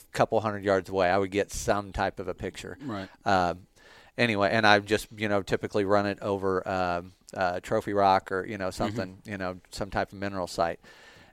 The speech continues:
Speaker 1: And anyway, so nothing. So come season, September, uh, still no sighting. About the second week of September, I really didn't have any deer that I was really adamant about hunting or, or killing. So I decided, I was like, "Well, I'm gonna go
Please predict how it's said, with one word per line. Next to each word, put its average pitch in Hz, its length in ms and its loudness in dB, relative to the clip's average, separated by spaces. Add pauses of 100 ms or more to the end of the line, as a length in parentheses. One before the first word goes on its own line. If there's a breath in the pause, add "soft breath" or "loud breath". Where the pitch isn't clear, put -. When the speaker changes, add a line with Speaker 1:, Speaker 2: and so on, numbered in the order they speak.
Speaker 1:
And 101 360 2
anyway, 110 300 4
so 135 160 6
nothing. 110 380 6
So 107 580 6 (360 soft breath)
come 120 260 4
season, 117 560 -2
September, 110 760 0 (520 soft breath)
uh, 101 460 6
still 120 340 2
no 110 140 2
sighting. 104 600 2 (220)
About 104 380 2
the 101 100 -4
second 123 400 0
week 120 220 -2
of 107 80 -2
September, 101 640 -2
I 117 60 0
really 120 260 2
didn't 104 180 -2
have 107 160 0
any 101 140 -8
deer 98 260 0
that 95 140 2
I 95 100 4
was 92 180 -2
really 95 440 -2
adamant 92 400 -2
about 87 320 -2 (320)
hunting 98 400 -2
or, 87 220 -10 (100)
or 98 100 -6
killing. 92 480 -4 (480 soft breath)
So 101 640 8
I 104 280 8
decided, 104 500 4
I 101 80 4
was 101 120 0
like, 98 180 0
"Well, 117 220 4
I'm 117 180 -4
gonna 113 200 -4
go 98 420 2